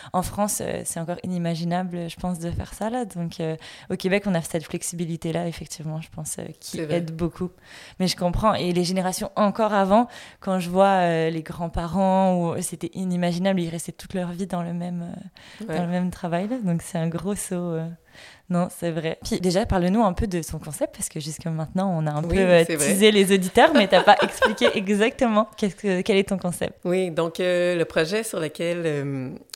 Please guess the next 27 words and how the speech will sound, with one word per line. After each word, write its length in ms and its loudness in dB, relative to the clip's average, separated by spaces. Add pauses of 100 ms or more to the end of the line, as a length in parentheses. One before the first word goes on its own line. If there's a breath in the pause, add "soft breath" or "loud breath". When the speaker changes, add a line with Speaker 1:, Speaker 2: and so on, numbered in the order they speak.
Speaker 2:
on 100 -2
travaille, 680 -6
euh, 140 -8
s'appelle 560 -10 (100)
Homer, 400 -2 (420 loud breath)
donc 320 -10
H 280 -4
O 200 -2
M 240 -6
R. 380 -8
Ce 80 -12
qu'on 160 -2
veut, 160 -6
c'est 160 -8
faciliter 560 -6
l'accession, 840 -4
euh, 300 -8
à 120 -4
la 80 0
propriété. 680 -12 (260)
Donc, 320 -6
euh, 460 -4
pour 280 0
le 120 0
faire, 400 -6
on 180 -4
offre, 220 -4